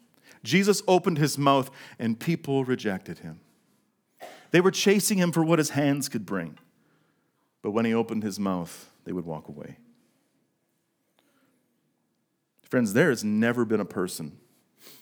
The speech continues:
throughout all of creation, throughout all of history, who was ever saved because of miraculous healing.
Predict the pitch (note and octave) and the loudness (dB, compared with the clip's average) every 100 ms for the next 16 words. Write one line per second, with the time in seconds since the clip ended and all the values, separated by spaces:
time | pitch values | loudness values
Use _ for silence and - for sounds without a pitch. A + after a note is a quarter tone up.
0 | _ _ _ - B2 A2 G#2+ A2 A#2+ B2+ | _ _ _ -6 0 0 2 2 2 2
1 | A#2+ B2 - A#2+ A2+ A2 A#2 A2 G2 F#2+ | -2 -4 -2 2 2 0 -6 -6 -4 -6
2 | - G#2 A2+ A#2+ A#2+ - G#2 - - A2 | 0 2 2 0 -2 -6 -8 -8 -8 -8
3 | - E2+ E2+ - _ - _ - A#2 G#2 | -8 -10 -12 -16 _ -20 _ -6 -2 -2
4 | - - A#2+ A2+ C3 C#3+ C#3+ _ _ _ | -4 -2 -2 -2 -4 -4 -10 _ _ _
5 | _ _ _ - - - D3 C#3 G#2+ F#2+ | _ _ _ -8 -4 2 4 4 2 -4
6 | F2 - - _ _ _ _ _ _ _ | -8 -16 -20 _ _ _ _ _ _ _
7 | _ A2 A#2+ G#2 G2+ G2 F#2+ - F2+ - | _ -4 -2 -2 -4 -4 -6 -6 -8 -6
8 | A2 G2+ | -8 -10